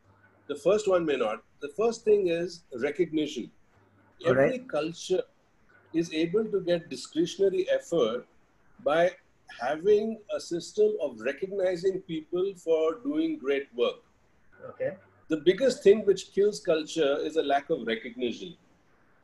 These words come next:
Speaker 1: So this is universally, I found it across cultures, which works.
Speaker 2: People like
Speaker 1: Second
Speaker 2: being told
Speaker 1: one
Speaker 2: when they're doing something nice. People l-, like to be acknowledged when they've done something nice.
Speaker 1: Yes.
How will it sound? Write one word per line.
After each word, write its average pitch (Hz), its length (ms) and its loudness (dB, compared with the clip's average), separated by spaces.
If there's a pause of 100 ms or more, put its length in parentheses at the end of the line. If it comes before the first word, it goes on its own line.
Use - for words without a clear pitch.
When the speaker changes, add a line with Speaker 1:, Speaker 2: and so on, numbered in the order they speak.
(260)
Speaker 1:
So 214 500 6 (260)
this 226 200 2
is 220 180 -4
universally, 180 600 2
I 180 80 2
found 170 300 -2
it 175 120 0
across 160 440 -2
cultures, 147 480 -4
which 143 200 -12
works. - 540 -2 (220)
Speaker 2:
People 196 240 6
like 202 220 10
Speaker 1:
Second 208 160 6
Speaker 2:
being 220 180 8
told 220 180 12
Speaker 1:
one 214 80 6
Speaker 2:
when 202 120 8
they're 196 120 10
doing 180 140 6
something 180 320 4
nice. 135 460 4
People 160 200 4
l-, 160 520 0
like 160 280 6
to 185 60 2
be 175 80 10
acknowledged 165 440 8
when 165 160 6
they've 147 140 6
done 147 160 6
something 127 340 0
nice. 117 340 -4 (240)
Speaker 1:
Yes. - 380 0